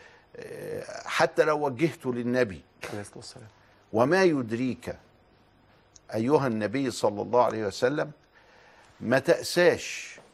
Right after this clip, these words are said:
Speaker 1: على الكافر ده، اصبر معاه. هو جاي من بيئة مشبع بمفاهيم خاطئة جعلته يعبس
Speaker 2: نعم.
Speaker 1: ويتولى.
Speaker 2: نعم.
Speaker 1: ما تيأس منه.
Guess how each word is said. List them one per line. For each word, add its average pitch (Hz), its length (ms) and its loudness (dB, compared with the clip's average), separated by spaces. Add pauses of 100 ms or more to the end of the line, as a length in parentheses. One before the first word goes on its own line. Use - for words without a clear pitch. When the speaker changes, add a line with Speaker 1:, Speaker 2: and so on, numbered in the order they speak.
(240)
Speaker 1:
على 113 260 4
الكافر 120 540 2
ده، 95 380 0
اصبر 123 360 0
معاه. 92 420 -2 (1400)
هو 131 240 6
جاي 135 400 2
من 107 220 -4
بيئة 147 420 0 (640)
مشبع 123 760 0
بمفاهيم 117 1040 -2
خاطئة 147 640 0 (1500)
جعلته 151 680 2
يعبس 175 640 2
Speaker 2:
نعم. 110 100 -2
Speaker 1:
ويتولى. 101 500 2 (180)
Speaker 2:
نعم. 107 180 -10
Speaker 1:
ما 120 80 2
تيأس 160 420 4
منه. 107 280 -4